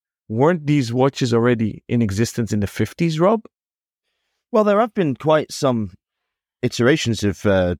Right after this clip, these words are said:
Speaker 2: hour discs in the past, yes. So I, I think that to say that de Bethune invented the time display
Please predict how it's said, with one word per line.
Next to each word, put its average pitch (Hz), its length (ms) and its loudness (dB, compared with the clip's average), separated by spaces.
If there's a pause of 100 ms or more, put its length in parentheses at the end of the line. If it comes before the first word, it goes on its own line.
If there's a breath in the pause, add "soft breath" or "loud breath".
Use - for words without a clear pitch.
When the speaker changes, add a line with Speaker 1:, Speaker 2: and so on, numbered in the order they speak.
(600)
Speaker 2:
hour 127 200 2
discs - 380 -2
in 95 100 2
the 90 80 -2
past, 98 320 -2
yes. 127 160 0
So 117 240 2
I, 92 100 2 (160)
I 117 80 -2
think 170 280 -4
that 117 180 2 (1040)
to 127 100 -2
say 175 240 2
that 147 100 2
de 139 100 0
Bethune 127 540 0
invented 123 520 2 (180)
the 107 60 -4 (100)
time 147 300 0
display 104 540 0